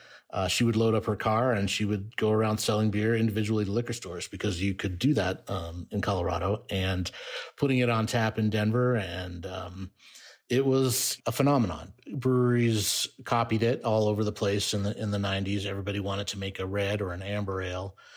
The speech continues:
Uh, and over the years, it gained a huge amount of cachet. I remember in two thousand ten, there was a bar in, uh,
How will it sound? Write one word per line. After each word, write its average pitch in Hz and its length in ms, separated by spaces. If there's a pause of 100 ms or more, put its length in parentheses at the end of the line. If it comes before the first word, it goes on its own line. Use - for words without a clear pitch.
(280)
Uh, 98 300
and 117 120
over 117 180
the 110 80
years, 117 340
it 107 140
gained 110 280
a - 20
huge 113 360
amount 107 240
of 101 80
cachet. 110 640 (380)
I 113 60
remember 113 680 (520)
in 117 140
two 131 180
thousand 117 320
ten, 123 260
there 123 100
was 107 120
a 98 40
bar 110 360
in, 95 420
uh, 90 280